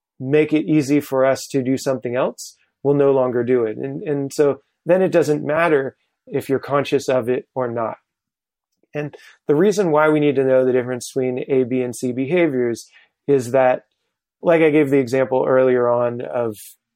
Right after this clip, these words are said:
interrupting. Interrupting could, is, is often an A behavior. And for C behaviors, all of the seven forces, all of those seven tools are helpful for changing C behaviors. Community is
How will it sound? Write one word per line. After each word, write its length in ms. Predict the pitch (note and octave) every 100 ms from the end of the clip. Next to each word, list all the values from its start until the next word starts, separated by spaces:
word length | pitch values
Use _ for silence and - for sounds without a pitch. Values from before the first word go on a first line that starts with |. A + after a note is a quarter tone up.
| -
interrupting. 880 | D#3+ C#3+ C3 C3 - A#2+ A#2+ C3+ -
Interrupting 640 | D#3 D3 C3+ C3+ C#3 B2+ A#2
could, 340 | B2+ A2+ -
is, 300 | D3 A#2+ - -
is 180 | B2+
often 360 | B2 A#2+ - B2
an 120 | A#2+
A 120 | A#2
behavior. 560 | A2+ A2+ A2+ A2 B2+ - - - - _ _
And 360 | C3+ C#3 C3+ C3 - _ _ _ _
for 160 | - D3
C 300 | - - A3
behaviors, 800 | F#3 C#3+ C3 A#2 B2 B2+ B2 - - _ _ _ _
all 460 | D3 D#3 E3 E3 -
of 440 | C#3+ C3+ B2+ A#2+
the 340 | C3 B2+ B2 A#2 _ _ _
seven 760 | - - C3+ B2 B2+ B2 C3 F#3
forces, 500 | - B2+ A#2 B2 A#2
all 220 | C3+ C#3+
of 60 | C3
those 200 | C3 -
seven 300 | B2+ A#2+ A#2
tools 540 | B2 A#2+ A#2 - - _ _ _ -
are 120 | B2
helpful 400 | A2+ A#2+ - B2+
for 140 | - A#2
changing 400 | B2 A#2 A2 G#2+
C 180 | C3 A2+
behaviors. 600 | A2+ A2+ A2+ B2 B2 -
Community 640 | D3+ D3 D#3 D#3 C#3+ C#3+
is 260 | C3 A2+